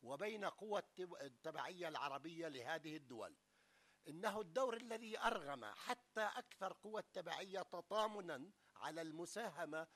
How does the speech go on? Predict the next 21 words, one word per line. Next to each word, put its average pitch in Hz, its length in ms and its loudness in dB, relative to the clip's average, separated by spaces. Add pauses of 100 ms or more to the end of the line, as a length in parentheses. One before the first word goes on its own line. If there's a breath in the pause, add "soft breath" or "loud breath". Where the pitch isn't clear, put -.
في 170 200 -4
إسناد 185 400 0
نضال 156 360 4
الشعب 156 360 -4
الفلسطيني 143 640 -8
الوطني، 127 600 -4 (560 loud breath)
الدور 185 440 2
الذي 202 480 -2
أسهم 139 480 -4
في 147 180 -12
تشكيل 196 560 -8
ظاهرة 160 600 0
العمل 185 440 -2
العربي 143 420 0
المشترك 120 580 -6 (380 loud breath)
وتوجيه 165 800 -2
جهد 190 340 -6
هذا 175 260 0
العمل 160 440 0
الرئيسي 147 760 -4 (200 loud breath)
لخدمة 160 460 -6